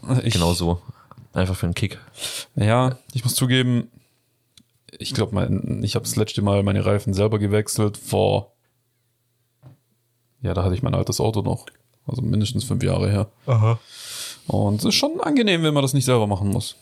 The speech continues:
Speaker 2: Ja, obwohl es eigentlich echt keine Arbeit ist, ne?
Speaker 1: Eigentlich nicht. Und eigentlich ist es auch echt teuer, das nicht selber zu machen. Also teuer, in Anführungsstrichen. Man
Speaker 2: Mhm.
Speaker 1: kann's natürlich zahlen, aber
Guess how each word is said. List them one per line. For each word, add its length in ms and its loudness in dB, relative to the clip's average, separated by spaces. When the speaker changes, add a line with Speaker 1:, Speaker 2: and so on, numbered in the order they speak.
Speaker 2:
Ja, 280 0
obwohl 240 0
es 100 -4
eigentlich 240 2
echt 140 -4
keine 200 0
Arbeit 300 0
ist, 180 -4
ne? 80 0
Speaker 1:
Eigentlich 440 4
nicht. 320 0
Und 200 0
eigentlich 240 2
ist 60 -2
es 60 -2
auch 120 -2
echt 200 -2
teuer, 240 2
das 140 0
nicht 180 -2
selber 240 -2
zu 140 -4
machen. 360 -2
Also 220 -4
teuer, 420 2
in 80 0
Anführungsstrichen. 420 0
Man 120 4
Speaker 2:
Mhm. 20 4
Speaker 1:
kann's 160 2
natürlich 340 2
zahlen, 360 2
aber 220 2